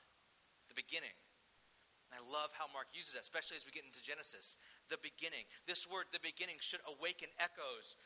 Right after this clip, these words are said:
of the first phrase in Genesis. "In the beginning, God created." And then Mark starts his narrative, the beginning of the gospel of Jesus Christ.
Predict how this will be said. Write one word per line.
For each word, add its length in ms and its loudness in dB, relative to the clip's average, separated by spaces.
of 140 2
the 100 0
first 340 0
phrase 460 2
in 140 -4
Genesis. 680 0
"In 380 4
the 100 4
beginning, 600 0
God 440 4
created." 520 0
And 100 4
then 140 4
Mark 260 2
starts 380 4
his 420 2
narrative, 400 4
the 100 4
beginning 680 2
of 160 4
the 80 0
gospel 680 2
of 140 0
Jesus 340 0
Christ. 360 2